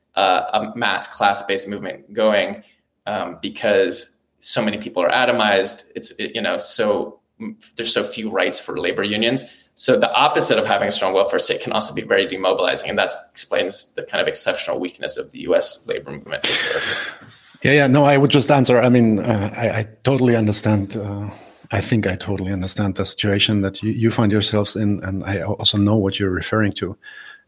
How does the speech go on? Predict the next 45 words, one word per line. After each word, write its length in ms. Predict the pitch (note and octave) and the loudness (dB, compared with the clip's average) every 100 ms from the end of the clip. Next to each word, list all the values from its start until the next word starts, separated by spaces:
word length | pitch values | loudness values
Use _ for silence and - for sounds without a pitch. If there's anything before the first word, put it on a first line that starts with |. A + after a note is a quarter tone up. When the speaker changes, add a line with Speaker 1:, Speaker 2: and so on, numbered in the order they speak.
| G2 | -2
Speaker 2:
Uh, 60 | |
you 120 | G#2+ | 2
know, 160 | A#2 F2+ | 4 2
a 60 | F2+ | 0
situation 460 | G2+ F#2+ G2 G#2+ | -2 0 2 2
of 100 | G2 | 0
the 80 | G#2 | 0
unions, 440 | F#2+ G2 F#2+ F2+ | 2 2 2 0
union 200 | A2 G2+ | 0 2
membership 400 | G2 F#2+ F2+ G2 | 2 0 0 -2
across 320 | - - F2+ - | -4 -8 -8 -6
the 100 | F#2 | -6
U 140 | F2 | -4
S, 180 | E2 - | -4 -4
et 80 | - | -6
cetera, 220 | - F#2 | -12 -12
et 60 | - | -8
cetera. 260 | - F#2+ | -4 -4
But 200 | F#2+ F#2+ - - - A2 | -2 -4 -6 -16 -8 0
at 40 | |
the 60 | G#2+ | 2
same 240 | C3+ B2 | 4 4
time, 320 | A#2+ A#2+ A#2 A2 - _ _ - | 4 4 2 -2 -18 _ _ -2
uh, 320 | A2 - G#2+ - | -2 0 -6 -2
I, 80 | A#2+ | 0
I 40 | |
do 140 | G#2 A2 | 4 4
not 280 | A2+ G#2+ | 4 2
have 200 | - G#2 | 0 -4
the 60 | F#2 | -4
feeling, 380 | - A2 F#2+ E2 | -2 -2 -2 -6
like, 140 | - E2+ | -8 -6
at 120 | G#2 F#2 | -4 2
all, 380 | A2 F#2+ D#2+ | 4 4 0
that 180 | F2 F#2 | -8 -10
we 200 | F#2+ G2+ | -4 -4
are 180 | F#2 F#2+ | -2 -4
in 120 | G#2+ | -4
any 180 | G#2+ A2+ | 0 2
way, 340 | G#2+ G#2+ G#2 - _ - | 4 2 0 -6 _ -8
in 180 | A2+ | -2
any 300 | B2 C3 A#2 - | 2 4 2 0
shape 280 | - A#2+ A#2 | 0 0 2
or 120 | A2 | 0
form, 580 | G#2 - G#2+ G2+ G2+ - | -2 0 0 2 -2 -6